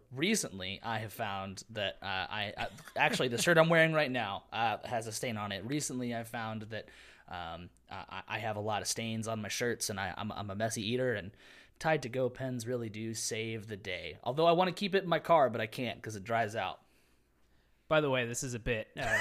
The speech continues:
Speaker 2: for some reason, that is a, a prominent story beat at points in this movie, is that Usnavi inherited a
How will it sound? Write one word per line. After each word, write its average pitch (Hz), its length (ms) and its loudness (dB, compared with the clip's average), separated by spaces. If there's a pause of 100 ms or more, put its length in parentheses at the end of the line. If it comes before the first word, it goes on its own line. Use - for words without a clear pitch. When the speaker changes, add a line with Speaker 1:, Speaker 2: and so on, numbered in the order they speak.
Speaker 2:
for - 100 10
some - 260 10
reason, 571 260 8
that - 380 6
is - 200 0
a, 113 320 2 (680)
a 127 120 0
prominent 147 540 2
story 131 420 4
beat 113 480 -6
at 117 380 -4
points 123 320 -4
in 120 140 -6
this 113 200 -6
movie, 110 420 -4
is 110 400 -6
that 113 440 -2
Usnavi 123 880 -2 (320)
inherited 131 1000 0 (460)
a 110 460 -2